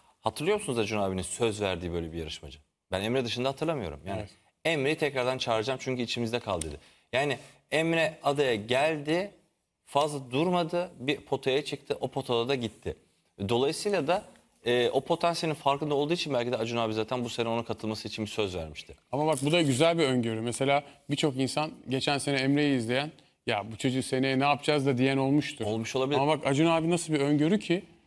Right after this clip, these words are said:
Speaker 2: bu sene kalkıp Emre'yi tekrar çağırıyor. Çağırdığı Emre yarıdan başlamasına rağmen
Speaker 1: Geriden başlamasına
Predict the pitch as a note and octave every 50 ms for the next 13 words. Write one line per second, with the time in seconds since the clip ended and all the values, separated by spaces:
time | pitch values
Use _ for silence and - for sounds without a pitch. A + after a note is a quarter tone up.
0 | _ _ _ - C#3+ - D#3+ D#3 D#3+ D#3+ - D3+ D3+ D3 - - E3+ - - -
1 | - C3+ C3+ C#3+ C#3+ D3+ D3+ C#3+ - D#3+ D#3+ - F#3+ G3 F3+ - - F#3+ F#3 F#3
2 | F#3 G3 G3 G3 G#3 G#3 - _ _ _ _ _ _ _ - - D3 D3 D3+ D#3
3 | D#3 F3 E3+ D#3 D3 D3 D3 E3+ F#3+ G#3 G#3 - - _ _ _ _ _ _ -
4 | B2 B2+ C3 C3 C#3+ E3 G3 G#3+ G3+ F#3 D#3+ - - D3 C#3 C3 B2 - - C3
5 | B2+ B2+ B2+ B2+ D3 F3 G#3 A#3 - - _ _ _ - F2+ G#2+ A2+ A2 G#2+ B2
6 | B2 A#2 G2 E3 F3